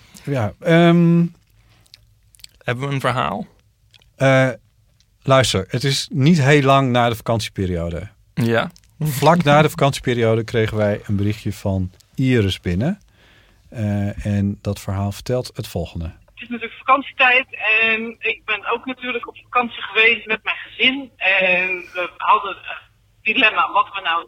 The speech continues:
Speaker 3: toch gingen doen met vakantie. We hebben twee jonge kinderen en we dachten, "Nou ja, we doen wat iedereen doet. We gaan kamperen in Frankrijk."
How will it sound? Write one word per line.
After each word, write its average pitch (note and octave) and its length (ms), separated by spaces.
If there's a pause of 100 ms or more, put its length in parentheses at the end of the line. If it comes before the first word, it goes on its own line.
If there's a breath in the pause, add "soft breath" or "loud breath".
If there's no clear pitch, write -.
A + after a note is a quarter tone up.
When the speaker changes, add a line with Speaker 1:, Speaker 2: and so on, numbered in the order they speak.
Speaker 3:
toch - 220
gingen F3+ 200
doen A#3+ 160
met C4 180
vakantie. G#3 680 (440)
We - 80
hebben A3 180
twee B3 160
jonge A3 200
kinderen C#4+ 480 (120)
en A3+ 320
we A3 60
dachten, A#3 340
"Nou B3 140
ja, G3 280
we A3+ 80
doen B3+ 160
wat G#3+ 140
iedereen A#3+ 380
doet. A#3 240
We G#3 80
gaan A3 220
kamperen A#3+ 640
in G3+ 80 (120)
Frankrijk." G#3+ 600